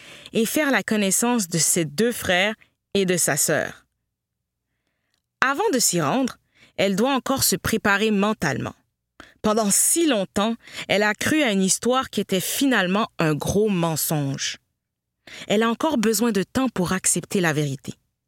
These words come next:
Après cela, peut-être sera-t-elle prête à recevoir l'amour que sa famille chilienne attend de lui donner depuis trente-six ans.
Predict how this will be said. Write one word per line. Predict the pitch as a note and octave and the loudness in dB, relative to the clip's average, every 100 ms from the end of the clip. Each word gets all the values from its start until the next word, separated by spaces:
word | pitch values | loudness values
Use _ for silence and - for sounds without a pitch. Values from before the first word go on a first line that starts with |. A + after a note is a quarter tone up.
| _ _ _ _ _ _ _ _ - _ _ _ _ - | _ _ _ _ _ _ _ _ -20 _ _ _ _ -2
Après | G3+ - D4+ | -2 0 -2
cela, | - E3 D#3 - _ _ - | 0 -2 -2 -6 _ _ -6
peut-être | F4 F4+ G4 G4 - | -4 0 0 0 -2
sera-t-elle | G3 G3+ F#3 F#3 A#3 A#3+ | -2 2 0 0 0 -2
prête | - - D4+ D#4+ G#3+ | -2 -4 -2 0 0
à | |
recevoir | F#3 A3+ A#3 G#3 A#3 | 0 0 0 0 0
l'amour | A#3+ A#3 C4 D4+ | 2 2 0 -2
que | - | -2
sa | G#3+ F#3+ | -2 -2
famille | F#3+ A3 A#3+ C4 | -2 0 0 0
chilienne | - G#3 A3+ A3+ | 0 0 2 2
attend | F3+ - G#3+ - _ | 0 0 -4 -6 _
de | - | 0
lui | G3+ G#3 | 2 2
donner | G3+ A3+ B3 | 2 2 2
depuis | G#3 - G3+ | 0 -2 -4
trente-six | - - D4 C#4+ B3+ - G#3 F#3 | -2 -2 0 0 0 0 0 -2
ans. | F#3+ | -2